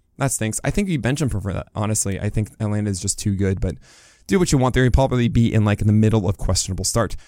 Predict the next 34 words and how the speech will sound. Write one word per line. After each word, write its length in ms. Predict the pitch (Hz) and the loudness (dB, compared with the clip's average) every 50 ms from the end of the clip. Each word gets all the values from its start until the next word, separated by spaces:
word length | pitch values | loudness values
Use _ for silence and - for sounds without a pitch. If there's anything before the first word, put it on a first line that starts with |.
| _ _ _ | _ _ _
Shane 260 | - - 190 196 202 | -2 0 2 2 2
McClanahan, 720 | 196 - - 175 175 175 170 165 165 165 165 160 160 - | 2 2 2 2 2 4 4 4 4 4 2 2 0 0
uh, 220 | - 127 127 127 123 | 0 2 2 2 0
five 320 | - - 156 151 156 139 | 0 0 0 0 2 2
innings 220 | 151 151 151 131 | 2 0 0 0
of 80 | 127 110 | -2 -2
three 160 | - 131 143 | 0 0 2
hundred 160 | 139 131 123 | 2 4 4
runs, 280 | 127 120 123 123 110 - - | 4 4 4 2 0 0 0
eight 160 | - 127 120 | 0 2 2
hits, 260 | 135 120 - - - | 2 0 0 -2 -4
zero 220 | 92 110 110 113 117 | 0 0 2 2 2
walks, 260 | 120 120 - - - | 2 2 -2 -4 -6
and 260 | - 113 113 110 101 - | -4 -4 -2 -2 -2 0
six 320 | - - - - - - - | 0 2 2 2 2 0 0
Ks. 300 | - 127 117 120 104 - | 2 2 2 2 0 -2
Very 360 | 107 107 127 143 170 185 180 | -2 0 2 2 2 2 2
disappointing, 520 | 156 147 - 135 - - 135 139 151 156 | 2 0 0 0 0 0 2 2 2 2
but 100 | 143 135 | 0 -2
seventeen 540 | - - - 123 143 185 170 - - 160 147 | -4 -2 -2 -2 0 0 0 0 0 0 2
whiffs, 220 | 139 120 - - | 2 0 -2 -2
thirty-three 340 | - 165 180 175 156 - 147 | -2 0 2 2 2 0 -2
percent 260 | 110 135 - 131 120 | -4 -4 -4 -4 -4
C 120 | - 113 113 | -4 -4 -4
S 80 | 104 | -2
W 260 | - 113 110 120 113 107 | -2 -4 -4 -2 -4 -4
D. 240 | 101 117 120 110 - _ - - _ - | -4 -4 -4 -4 -6 _ -20 -20 _ -14
Changeup 340 | - - 180 190 185 190 120 156 | -4 0 0 2 2 2 0 2
is 80 | 139 | 2
still 160 | - 185 175 | 2 2 2
so, 260 | - - - 190 175 165 | 2 4 2 4 4 4
so, 220 | - - 156 156 | 4 4 4 4
so 220 | - - 147 127 | 4 4 4 2
good. 460 | 113 101 139 147 139 131 135 131 123 | 2 2 2 4 4 4 4 2 0